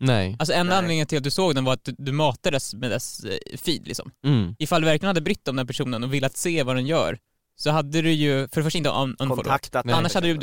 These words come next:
Speaker 2: du hade haft någon sorts kontakt med den personen ju.
Speaker 1: Ja.
Speaker 2: Så det är
Speaker 3: Ja.
Speaker 2: bra att du bara tar bort det ju. För det är bara onödig information. Varför ska du veta om vad den personen som du inte bryr dig om
Speaker 1: Ja,
Speaker 2: gör?
Speaker 1: verkligen.
Speaker 2: Eh.
Speaker 1: Och så har jag gjort mycket med, eh,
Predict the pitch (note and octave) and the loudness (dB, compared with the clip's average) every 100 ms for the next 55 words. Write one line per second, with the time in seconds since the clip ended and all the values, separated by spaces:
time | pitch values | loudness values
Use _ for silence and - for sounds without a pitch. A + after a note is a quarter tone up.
0 | D#3 D#3 D3+ E3 D3+ C#3+ C#3 - C#3 F#3+ | 2 2 2 0 -4 -2 -6 -4 -2 -2
1 | - - A#2+ - - - _ C#3 C#3 G2+ | -6 -12 -10 -10 -12 -16 _ 2 2 2
2 | - - D#3 E3 D3 A#3 A3 C3 A#2+ C3+ | -8 -4 2 2 4 4 4 2 -2 -4
3 | A2+ B2 - E3 E3+ F3+ F#3+ F3+ F3 E3 | -8 -8 -4 0 2 2 2 2 2 2
4 | D#3+ D3+ - E3 F3 F#3+ - D#3+ E3 - | 0 0 -2 0 0 0 -2 0 0 0
5 | D#3 E3+ C#3 C#3 - - D#3 C3 C#3+ C#3 | 0 2 2 2 -2 -4 -2 -2 -2 -2
6 | C#3 B2 C3+ C3 C#3+ E3+ F3 F3 F3+ E3 | -2 -2 0 2 2 4 6 6 4 2
7 | E3 A#2 - _ _ _ - A2+ A2 C3 | 0 -2 -4 _ _ _ -8 -6 -4 -2
8 | - G3+ A3+ G3+ E3 D3+ C#3+ C#3+ C#3+ - | 2 6 6 6 6 6 4 4 2 2
9 | B2+ B2+ B2 A#2 B2 | 4 4 4 4 4